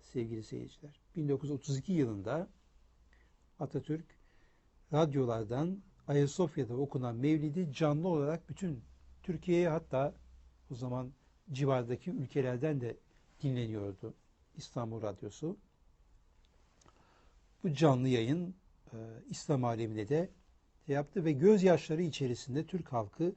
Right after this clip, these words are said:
bu mevlid yayınını izledi. İlktir bu.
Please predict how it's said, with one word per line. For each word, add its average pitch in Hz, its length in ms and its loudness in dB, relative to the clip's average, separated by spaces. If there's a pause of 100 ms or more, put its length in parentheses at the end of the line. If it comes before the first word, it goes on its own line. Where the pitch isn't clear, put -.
(540)
bu 165 260 0 (120)
mevlid 135 420 0
yayınını 117 560 -2 (100)
izledi. 120 500 -2
İlktir 120 460 -2
bu. - 120 -12